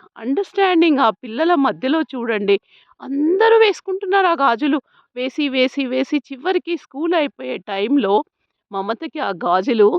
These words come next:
తిరిగి వచ్చేసాయి. దీంట్లో మనం ఏం అర్థం చేసుకోవాలి చూడండి ఫ్రెండ్స్. అసలు త్యాగ గుణం అనిపించింది నాకు ఆ అమ్మాయిది. అసలు అంత చిన్న అమ్మాయి,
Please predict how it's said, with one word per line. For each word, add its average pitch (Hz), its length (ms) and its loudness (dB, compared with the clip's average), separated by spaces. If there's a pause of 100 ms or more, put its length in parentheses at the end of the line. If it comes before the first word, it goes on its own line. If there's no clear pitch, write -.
(340)
తిరిగి 220 260 -8
వచ్చేసాయి. 226 600 -6 (680)
దీంట్లో 277 520 -4 (640)
మనం 226 220 -8
ఏం 214 180 0
అర్థం 254 300 -2
చేసుకోవాలి 208 680 -4
చూడండి 190 460 -6
ఫ్రెండ్స్. 185 500 -6 (640)
అసలు 247 480 0 (420)
త్యాగ 233 380 0 (140)
గుణం 240 340 2
అనిపించింది 277 560 -2
నాకు 196 380 -2
ఆ 185 160 -2
అమ్మాయిది. 196 560 0 (500)
అసలు 240 320 -4
అంత 226 260 -4 (140)
చిన్న 294 320 -2
అమ్మాయి, 302 360 2